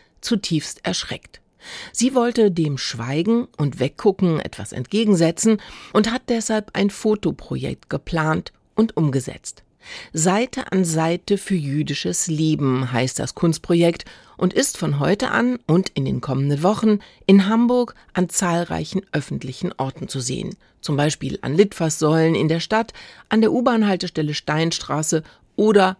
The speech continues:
an der Hauptkirche Sankt Petri mitten in der Stadt. Ich habe mit Valerie Wagner über ihr Engagement gesprochen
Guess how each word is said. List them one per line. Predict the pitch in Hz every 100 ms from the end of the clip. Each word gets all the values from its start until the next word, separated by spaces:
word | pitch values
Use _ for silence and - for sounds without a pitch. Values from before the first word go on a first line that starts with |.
| -
an | 170
der | 175 160
Hauptkirche | 123 - - 143 131 143
Sankt | 160 185 -
Petri | 190 185 - 196 185 _ _ -
mitten | 151 - 113
in | 131
der | 165
Stadt. | 180 - 107 - _ _ _ - - -
Ich | - 226
habe | 240 262 247 233
mit | 214 196
Valerie | 175 180 180 156
Wagner | 156 196 - 185 180
über | - 165
ihr | - 165 -
Engagement | 160 160 156 160 190 202
gesprochen | 170 - 156 202 196